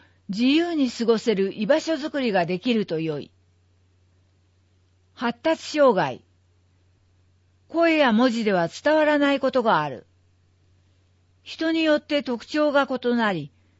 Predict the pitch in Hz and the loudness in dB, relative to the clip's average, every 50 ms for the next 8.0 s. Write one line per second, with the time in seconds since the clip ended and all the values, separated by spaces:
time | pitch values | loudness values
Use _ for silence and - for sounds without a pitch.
0 | _ _ _ - 247 233 - 311 302 302 285 208 214 180 175 185 - - - - | _ _ _ -10 -8 -2 2 2 2 2 2 2 0 0 0 -2 -6 -8 -4 -4
1 | 320 - - 233 208 214 190 175 165 160 147 - _ _ _ _ _ _ _ - | -4 -4 -4 -4 -2 0 0 0 0 -2 -4 -8 _ _ _ _ _ _ _ -2
2 | 262 247 240 302 294 294 294 277 285 269 269 - 262 247 226 311 320 302 247 - | 0 0 0 2 0 0 2 2 2 0 0 -2 -4 -2 0 2 2 2 0 -2
3 | 226 202 - _ 294 302 294 294 294 269 262 269 269 - - 247 240 208 302 311 | -6 -10 -8 _ -4 -2 0 2 2 2 2 0 0 2 2 2 2 2 -2 -2
4 | 311 311 285 269 226 - - - 202 185 - 190 185 - 170 156 151 151 123 98 | -2 -2 -2 -2 -4 -8 -8 -8 -6 -4 -4 -2 -4 -2 -4 -4 -6 -8 -10 -12
5 | - _ _ _ _ _ _ _ _ _ _ _ _ _ _ _ _ _ _ _ | -16 _ _ _ _ _ _ _ _ _ _ _ _ _ _ _ _ _ _ _
6 | _ _ _ _ _ _ _ _ _ _ _ _ _ _ _ _ _ _ _ 240 | _ _ _ _ _ _ _ _ _ _ _ _ _ _ _ _ _ _ _ 2
7 | 262 294 302 294 277 - - - - - - 262 240 233 226 214 202 170 - | 4 4 4 4 2 -2 -6 -14 -16 -4 0 0 2 2 0 -2 -4 -6 -10